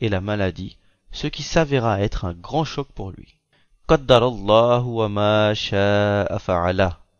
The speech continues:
c'est-à-dire Allah Azza wa Jal a décrété et ce qu'il a voulu est arrivé. Les médecins n'avaient aucun remède pour cette maladie et ils ont déclaré que la maladie allait s'aggraver de jour en jour plutôt que de s'améliorer. En tant que fils aîné d'Amir et Ahl Sunnat,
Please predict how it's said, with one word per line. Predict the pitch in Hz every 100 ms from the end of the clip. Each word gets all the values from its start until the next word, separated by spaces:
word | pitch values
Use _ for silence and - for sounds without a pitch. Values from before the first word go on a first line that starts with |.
| _
c'est-à-dire | - 104 87 87 113 131 -
Allah | 123 120 82
Azza | 123 113
wa | 101
Jal | 101 110 120
a | - 95
décrété | 92 123 - - 95 98 131 _ _ -
et | 110
ce | - -
qu'il | - 87
a |
voulu | 85 113 98 104 - -
est | 104 110
arrivé. | 104 92 - - _ _ _ _ _ _
Les | 113 135
médecins | 160 185 - 226
n'avaient | 208 151 127
aucun | - 202 233
remède | 180 170 165 -
pour | 139
cette | - -
maladie | 135 135 107 98 107 - _ -
et | 120
ils | 110 113
ont |
déclaré | 104 160 139 107 139
que | 104
la | 90
maladie | 104 127 104 104 -
allait | 104 95
s'aggraver | - 120 104 98 113
de | 98
jour | 90 117 139
en | 110
jour | 95 110 131 -
plutôt | 117 110 135
que | 113
de | 90
s'améliorer. | - 104 95 80 67 - _ _ _ _ -
En | 139
tant | -
que | 240 170
fils | - 220 190
aîné | 180 165
d'Amir | 127 139 156
et | 110
Ahl | 120 117
Sunnat, | - 101 98